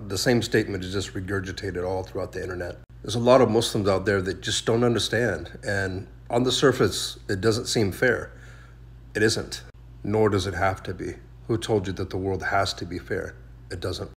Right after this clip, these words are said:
We are told in the book of Allah subhanahu wa ta'ala to hold on to the rope of Allah, all of us together. It does appear on the surface that we as a Muslim people are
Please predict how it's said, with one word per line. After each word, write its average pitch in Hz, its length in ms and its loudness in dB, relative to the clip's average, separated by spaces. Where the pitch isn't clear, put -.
We 107 160 2
are 98 140 2
told 107 360 0
in 104 60 -2
the 95 100 -4
book 98 240 -2
of 98 120 -2
Allah 98 260 0
subhanahu 113 340 -2
wa 104 60 0
ta'ala 104 560 -2
to 104 120 -6
hold 127 340 4
on 107 200 4
to 101 100 -8
the 98 100 -4
rope 104 380 2
of 98 100 -8
Allah, 95 500 -4
all 107 220 0
of 95 140 -6
us 87 100 -6
together. 95 460 -6
It 92 160 -12
does 104 200 -2
appear 110 680 0
on 95 140 -4
the - 80 -8
surface - 520 -4
that - 220 -8
we 101 380 -4
as 95 180 -6
a 92 40 -8
Muslim 98 380 -6
people 95 460 -8
are 90 220 -4